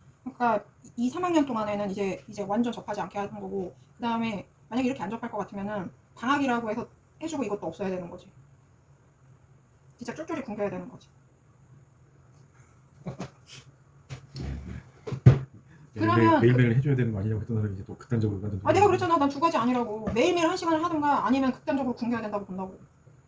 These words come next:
Speaker 1: 그러면 만약에 굶기는 거면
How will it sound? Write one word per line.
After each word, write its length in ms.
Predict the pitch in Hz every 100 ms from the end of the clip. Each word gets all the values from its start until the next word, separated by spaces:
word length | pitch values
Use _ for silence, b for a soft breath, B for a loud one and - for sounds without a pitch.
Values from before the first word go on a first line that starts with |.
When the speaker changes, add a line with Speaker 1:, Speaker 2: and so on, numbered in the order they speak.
| - - _ _ _ _ - - - - _ _ - - - _ - _ -
Speaker 1:
그러면 500 | 330 349 349 330 202
만약에 300 | 247 294 311
굶기는 440 | 277 311 330 311
거면 400 | 277 269 294 185